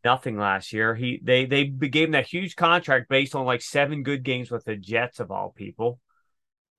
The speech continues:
Terrace Marshall did nothing last year. It just, I, I don't, I'm just not inspired by this team. Like I said, they'll win four or five games.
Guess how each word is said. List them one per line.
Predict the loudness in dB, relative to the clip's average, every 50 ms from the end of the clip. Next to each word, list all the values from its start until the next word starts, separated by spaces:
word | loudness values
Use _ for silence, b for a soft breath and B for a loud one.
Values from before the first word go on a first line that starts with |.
| _ _ _
Terrace | 4 6 6 6 4 4
Marshall | 4 6 6 6 4 2 -4 0
did | 0 0 -2 -2
nothing | -4 2 2 2 2 0 -6 -8 -4
last | -2 -2 -2 -2 -4 -8 -10 -8
year. | -6 -2 -2 -2 -2
It | -2 -4 -6 -6
just, | -8 -8 -8 -8 -10 -16 _ -12 -4
I, | -2 0 0
I | 0 -2 -2 -2 -2 -2 -2
don't, | -2 -2 -2 -2 0 0
I'm | -2 -2 -2
just | -4 -8 -10 -6 0
not | 0 2 2
inspired | 0 -2 -6 -10 -2 _ 4 4 4 4 4
by | 2 2 0
this | 0 -2
team. | -4 -4
Like | -4
I | -4
said, | -4 -6 -4 0
they'll | 0 0 2
win | 0 -2 -2 -4 -4
four | -2 0 0 0
or | 0
five | 2 4 4 4 4 2
games. | -2 -4 -4 -2 -4 -6 -8 -12 -16